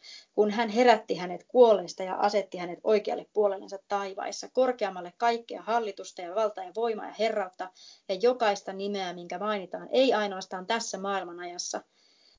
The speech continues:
vaan myös tulevassa. Ja kaikki hän on asettanut hänen jalkansa alle ja antanut hänet kaiken pääksi seurakunnalle, joka on hänen ruumiinsa, hänen täyteytensä, joka kaikki kaikissa täyttää." Siis kaikki on ali-,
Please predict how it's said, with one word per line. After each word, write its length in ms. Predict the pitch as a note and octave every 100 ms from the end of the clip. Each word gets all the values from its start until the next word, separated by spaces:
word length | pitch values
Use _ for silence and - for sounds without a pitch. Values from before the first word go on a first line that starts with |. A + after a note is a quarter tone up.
| _
vaan 200 | G3+ G3
myös 280 | F#3 G3+ -
tulevassa. 640 | A#3+ A3 - - - - - _ _ _ _ _ -
Ja 120 | -
kaikki 440 | - D4 D4 C#4+
hän 160 | G#3+ G3+
on 120 | G3
asettanut 480 | G3 G3+ - F#3 F#3
hänen 360 | - C#4 C#4+ G#3+
jalkansa 440 | G#3 G#3 G3 -
alle 240 | - G#3 G3
ja 120 | F#3+
antanut 400 | A#3 A#3+ G3 -
hänet 200 | - F#3 -
kaiken 420 | C4+ C4 G#3+ F#3+
pääksi 420 | G#3+ F#3+ F#3 F3
seurakunnalle, 920 | - G#3 F#3+ E3+ - D#3 C#3 A#2+ - _ _ _ _ _ -
joka 220 | G3+ G#3
on 100 | G3+
hänen 240 | G3+ G3
ruumiinsa, 480 | G#3 A3 G3 F3+ E3+
hänen 240 | F3+ F3+
täyteytensä, 640 | F#3 G3 F#3+ G#3 - - G3+
joka 220 | G3 -
kaikki 400 | G#3 G3+ - G3
kaikissa 460 | G3 G3 G3 - -
täyttää." 580 | - - - - - G#3
Siis 280 | G#3 G3+ -
kaikki 800 | B3+ D4 D#4 D4 - C#4+ B3+ - _ _ _ _ _ _ -
on 140 | G#3+
ali-, 320 | G#3 G#3+ G#3